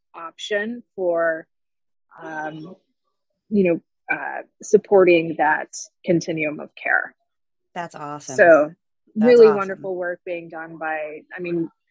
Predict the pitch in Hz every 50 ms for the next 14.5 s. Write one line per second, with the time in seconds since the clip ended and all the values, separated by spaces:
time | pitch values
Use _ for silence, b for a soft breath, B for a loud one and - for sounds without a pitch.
0 | _ _ _ _ _ _ - 220 202 202 190 - - 175 175 175 175 - - 175
1 | 165 156 - 175 160 160 160 156 170 165 156 160 156 160 _ - 156 156 - 175
2 | 170 160 165 165 160 160 151 160 - - - 160 165 170 175 - 180 170 170 170
3 | 185 175 170 165 - 180 170 160 160 160 - _ _ _ _ _ _ - 185 175
4 | 165 - - 165 170 175 175 170 165 165 165 165 160 160 156 165 170 175 170 170
5 | 175 170 - - - - - 185 185 175 170 170 170 175 - - _ _ _ _
6 | _ _ _ - 190 190 190 185 180 175 170 - _ 196 196 196 202 208 208 208
7 | 208 202 190 185 180 175 170 131 _ _ _ _ _ _ _ _ _ _ _ -
8 | 147 196 180 170 165 160 147 170 175 180 175 170 170 170 175 185 190 185 180 170
9 | 165 165 170 - - - - 180 180 170 165 170 175 165 - - 185 180 175 175
10 | - - - 160 160 160 160 170 175 _ _ _ _ _ _ _ _ _ _ _
11 | _ _ - _ _ - 208 196 180 _ _ - - 214 208 208 208 196 185 175
12 | 170 175 196 185 185 190 175 170 170 165 - _ _ _ _ _ _ _ - -
13 | - - 208 202 - 208 202 208 214 202 _ - 190 180 165 _ - - 180 170
14 | 175 170 180 160 160 165 165 165 156 -